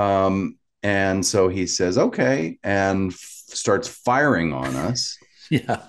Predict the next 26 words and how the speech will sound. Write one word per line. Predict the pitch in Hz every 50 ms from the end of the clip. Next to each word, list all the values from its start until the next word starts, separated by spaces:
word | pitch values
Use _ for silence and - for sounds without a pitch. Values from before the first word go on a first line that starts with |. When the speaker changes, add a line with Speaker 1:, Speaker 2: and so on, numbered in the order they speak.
| - _ _ _ -
Speaker 1:
He | 156
starts | 151 - 208 202 185 -
firing, | - - - - 160 185 214 220 185 135 123 127 139
and | 143 143
then | 135 123 117
more | 117 120 147 185 208 185
ships | - - 131 110 - - -
appear. | 98 85 - 101 98 90 87 85 90 104 131 151 - - -
Speaker 2:
Yeah. | 104 95 95 92 90 95 95 - - _ - - - _ _ _ _ _ -
Speaker 1:
And | 131 131 127 123 127 127 127 127 127 127 123 123 - -
I | 123 127
love | 127 127 139 151 170 180 185
how | 214 139 127
Chakotay, | 120 - - 113 - - - 151 147 131 - - 143 127 110 - - _ _ _ -
we're | 127 120
starting | - 160 156 170 180
to | 143 139
get | 120 113
hit, | 131 151 156
and | 131 120 127
Chakotay | - 120 - 180 180 170 156 131 -
turns | - - 139 139 143 139 135 120 -
to | - 113
Seven | - - - - 120 131 131 131 98 82 78 78 - _ _ _ _ _ _ _ _ -
and | 113 110
says, | - - 127 113 104 98 -